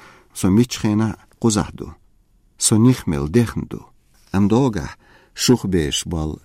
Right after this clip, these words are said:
сту чо бестен бу. Болч дас нагабе цалал из бажда. Карар боли юхир бац. Хинз дути пар хир дац.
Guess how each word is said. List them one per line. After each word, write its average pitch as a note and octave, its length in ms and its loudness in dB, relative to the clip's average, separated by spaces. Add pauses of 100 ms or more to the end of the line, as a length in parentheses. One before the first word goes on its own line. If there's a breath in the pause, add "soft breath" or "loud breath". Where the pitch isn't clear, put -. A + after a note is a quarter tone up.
(140)
сту - 380 0 (200)
чо G#2+ 280 2
бестен E2+ 440 0
бу. - 200 -18 (840)
Болч F#2+ 360 0
дас G2+ 340 0 (260 soft breath)
нагабе A#2 520 2
цалал E2 380 -2
из - 300 -6
бажда. D#2+ 600 -2 (1000)
Карар A#2 300 2
боли C#3+ 460 0 (200)
юхир B2 380 0
бац. - 400 -10 (720)
Хинз A#2+ 260 4
дути E2+ 420 0 (200)
пар A2 260 0
хир - 200 -10
дац. - 420 -12